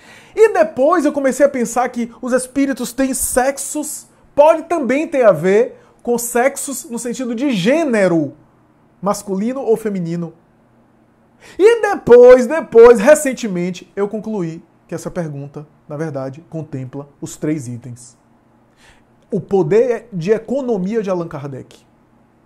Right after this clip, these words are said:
Essa pergunta abrange os três itens. Tanto prática sexual, como aparelho biológico, anatômico, sexual, genitália, como gênero sexual, gênero biológico, masculino ou feminino.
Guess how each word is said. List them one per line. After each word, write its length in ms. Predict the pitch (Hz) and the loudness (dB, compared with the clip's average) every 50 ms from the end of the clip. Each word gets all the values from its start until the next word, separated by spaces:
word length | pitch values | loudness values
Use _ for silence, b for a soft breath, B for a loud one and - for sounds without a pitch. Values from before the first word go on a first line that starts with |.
| _ _ _ | _ _ _
Essa 200 | 160 143 - 180 | -10 -8 -8 -8
pergunta 520 | - 196 185 170 139 139 143 135 - 156 - _ - | -6 -6 -6 -6 -8 -10 -12 -14 -14 -16 -18 _ -6
abrange 400 | 175 160 143 143 147 160 151 175 | -6 -4 -4 -4 -6 -6 -8 -12
os 80 | 170 | -12
três 300 | - - 180 190 165 123 | -10 -10 -8 -8 -10 -10
itens. 420 | 131 127 - - 143 127 - - _ b b b b b | -14 -18 -20 -20 -20 -20 -20 -20 _ b b b b b
Tanto 220 | b 165 170 165 165 | b -8 -8 -8 -6
prática 400 | - - 175 220 254 - - 240 | -6 -4 -2 -2 -4 -4 -8 -10
sexual, 600 | - 254 240 - - 247 202 165 156 160 - - b b b b b | -10 -10 -10 -10 -8 -8 -6 -6 -6 -6 -8 -12 b b b b b
como 240 | - 175 165 160 170 | -4 -4 -2 -2 0
aparelho 560 | 196 240 - - 233 202 180 170 180 190 170 | -2 -2 -2 0 -2 0 0 0 -2 -2 -2
biológico, 680 | 151 151 180 185 170 151 143 147 156 165 139 160 - 165 | -2 -2 -2 -2 -2 -2 0 0 0 0 -2 -4 -4 -4
anatômico, 600 | 175 175 170 151 - - 151 156 156 156 - 151 | -4 -4 -4 -8 -8 -8 -8 -8 -8 -8 -10 -10
sexual, 400 | - 170 151 - - - 147 147 | -10 -10 -10 -10 -10 -8 -8 -6
genitália, 640 | 131 165 180 175 143 - 135 131 135 151 180 208 B B B B B B B _ | -6 -4 -6 -6 -6 -8 -8 -8 -6 -6 -6 -8 B B B B B B B _
como 500 | - 220 220 220 214 220 240 262 262 - - _ _ b b b b b b b b _ _ _ _ _ _ _ _ _ _ _ _ _ _ _ _ _ _ _ _ _ _ _ _ _ _ - | 2 4 4 6 4 2 -2 -4 -6 -10 -18 _ _ b b b b b b b b _ _ _ _ _ _ _ _ _ _ _ _ _ _ _ _ _ _ _ _ _ _ _ _ _ _ -10
gênero 480 | 170 131 - 220 233 214 180 160 151 | -6 -2 0 0 2 0 -2 -4 -6
sexual, 400 | 147 - - 160 - - 139 139 143 | -6 -8 -10 -10 -8 -6 -6 -6 -4
gênero 300 | 143 196 214 196 190 170 | -4 -6 -6 -6 -6 -4
biológico, 480 | 175 175 156 143 139 139 135 127 156 | -4 -4 -4 -4 -4 -8 -10 -10 -8
masculino 440 | 160 165 156 - - 160 151 151 170 | -8 -8 -8 -8 -8 -8 -6 -6 -6
ou 60 | 165 | -6
feminino. 460 | 165 175 165 160 147 135 127 123 123 | -6 -8 -10 -10 -12 -14 -14 -16 -16